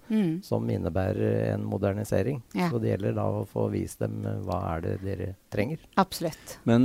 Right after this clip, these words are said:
Speaker 3: men, Tore, av kildenettverket ditt og de du snakker med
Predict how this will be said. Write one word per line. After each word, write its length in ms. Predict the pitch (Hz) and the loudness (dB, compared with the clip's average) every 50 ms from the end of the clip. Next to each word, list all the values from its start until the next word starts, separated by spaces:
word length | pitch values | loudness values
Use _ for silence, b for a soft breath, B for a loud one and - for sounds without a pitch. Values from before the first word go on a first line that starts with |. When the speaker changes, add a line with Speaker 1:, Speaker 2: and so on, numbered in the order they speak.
| 135 | 8
Speaker 3:
men, 400 | 127 113 113 113 113 117 123 120 | 6 6 6 6 6 4 4 2
Tore, 260 | 110 - 117 107 101 110 | 2 2 4 6 6 6
av 220 | 123 113 104 107 | 6 6 4 2
kildenettverket 840 | - - 131 117 98 92 85 90 87 85 - 98 87 87 - - 98 | 2 0 0 0 0 0 0 0 0 0 0 0 -2 -2 -2 -2 -2
ditt 200 | 101 95 - - | -2 -2 -2 -4
og 100 | 101 92 | -2 0
de 100 | 95 90 | -2 -2
du 120 | 87 98 | -2 -2
snakker 420 | 95 - - 95 - _ - - 92 | -4 -4 -4 -4 -4 _ -6 -4 -2
med 260 | 87 87 90 92 | 0 0 0 0